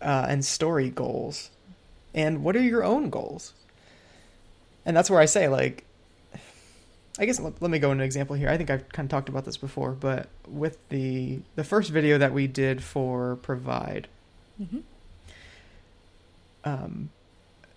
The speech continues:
Speaker 1: for me, I was like, "Okay, how do I personally relate to a company that helps, um, helps, um, vets and dentists and other doctors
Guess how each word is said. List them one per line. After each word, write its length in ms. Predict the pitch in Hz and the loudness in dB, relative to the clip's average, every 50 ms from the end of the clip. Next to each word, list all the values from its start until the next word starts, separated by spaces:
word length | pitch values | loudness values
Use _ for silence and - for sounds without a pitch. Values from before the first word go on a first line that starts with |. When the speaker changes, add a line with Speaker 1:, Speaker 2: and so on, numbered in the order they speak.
| _ _ - | _ _ -16
Speaker 1:
for 200 | - - 175 165 | -6 -2 0 2
me, 300 | 165 196 233 226 196 160 | 4 4 6 6 6 4
I 40 | 147 | 4
was 160 | 147 151 143 | 4 4 4
like, 140 | 147 139 139 | 4 2 2
"Okay, 240 | 143 - 143 135 | 2 2 2 0
how 280 | 131 - 143 165 151 196 | 0 0 0 0 2 2
do 220 | 220 - 262 - - - | 2 0 -2 0 2 4
I 360 | 147 143 139 127 123 143 139 - | 4 6 6 4 2 0 -2 -4
personally 760 | - - 156 143 139 - 143 135 139 139 143 143 170 185 - - - - | -4 -4 -2 -2 -2 -4 -4 -4 -4 -4 -4 -4 -6 -8 -10 -14 -8 -4
relate 460 | 170 180 170 151 151 143 147 - - | -2 -2 0 0 0 0 -2 -4 -6
to 200 | - 170 151 151 | -4 -2 -2 -2
a 60 | 165 | -2
company 600 | 160 - - 143 131 131 135 135 135 143 151 170 - - - - - - - - - - - - - - - | -4 -6 -6 -4 -4 -4 -2 -2 -2 -2 -4 -6 -8 -12 -18 -20 -20 -20 -20 -20 -20 -20 -20 -20 -12 -6 -4
that 160 | 156 - 160 | -4 -4 -4
helps, 760 | 147 - 170 165 160 151 - - - - - - - - - - - _ _ - - - - - - _ - - | -4 -2 -2 0 0 -2 -2 -4 -4 -4 -4 -4 -6 -8 -12 -16 -20 _ _ -20 -20 -20 -20 -20 -20 _ -10 -6
um, 540 | 147 135 135 127 131 139 139 139 143 151 - - - _ _ - - - - - - - - - _ - - - - - - - - - - | -4 -4 -2 -4 -4 -6 -6 -8 -8 -10 -12 -18 -20 _ _ -20 -20 -20 -20 -20 -20 -20 -20 -20 _ -20 -20 -20 -20 -20 -20 -20 -20 -14 -10
helps, 520 | 165 151 180 170 147 - - - - - - - - - 269 254 247 - - - - - - - - - - - - - | -4 -2 -2 -2 -2 -4 -6 -6 -6 -8 -10 -14 -20 -20 -20 -20 -20 -18 -18 -18 -18 -20 -20 -20 -20 -20 -20 -20 -12 -8
um, 500 | - 147 127 127 - 139 139 143 143 139 - - - - - - - - - - _ - - 277 | -6 -4 -4 -4 -6 -6 -6 -8 -10 -12 -14 -18 -20 -20 -20 -20 -20 -20 -20 -20 _ -18 -12 -10
vets 500 | 165 139 160 165 156 147 - - - - | -4 2 4 4 4 4 2 -2 -4 -2
and 180 | 139 135 139 | -2 -2 -2
dentists 540 | 139 147 143 143 - 143 143 139 - - - | 0 0 0 0 0 -2 -2 -2 -4 -6 -6
and 240 | 135 131 131 131 - | -4 -4 -4 -4 -2
other 260 | - 147 135 139 139 | -2 0 0 0 0
doctors 840 | 135 131 - 135 135 139 135 - 139 131 131 127 127 123 127 - - | 0 0 0 0 0 0 0 -4 -4 -4 -2 -4 -4 -6 -6 -8 -10